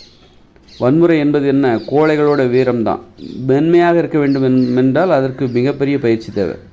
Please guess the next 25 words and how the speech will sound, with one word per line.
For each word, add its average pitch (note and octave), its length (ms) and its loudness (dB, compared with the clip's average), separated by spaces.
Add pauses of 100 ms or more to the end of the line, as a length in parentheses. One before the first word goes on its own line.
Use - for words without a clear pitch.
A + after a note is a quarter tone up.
(640)
அதற்கு A#2+ 280 -2
மிகப்பெரிய D#3 480 2 (640)
ஆற்றல் A#2+ 420 -2
தேவை. G2 260 -4 (140)
வீரம் D#3+ 380 2
என்பது D3 260 0
என்றால் C#3 280 2
மென்மையாக D3+ 460 2
இருப்பது A#2 280 -2
தான். - 180 -10 (1400)
அ, A#2 260 4
ஒரு A#2+ 160 2
அன்பா-, B2+ 380 2
அன்பு D3 280 2
செலுத்துவது C#3 440 -2
தான் C#3+ 200 0
வீரம். A2+ 320 -2 (720)
அன்பாக C3+ 440 0
நடந்து A#2+ 280 0
கொள்வது, A2+ 340 2
பண்பாக C3+ 500 0
நடந்து A#2 280 -2
கொள்வது, A2 320 0
அதுதான் B2+ 380 0
வீரம். A#2 320 -2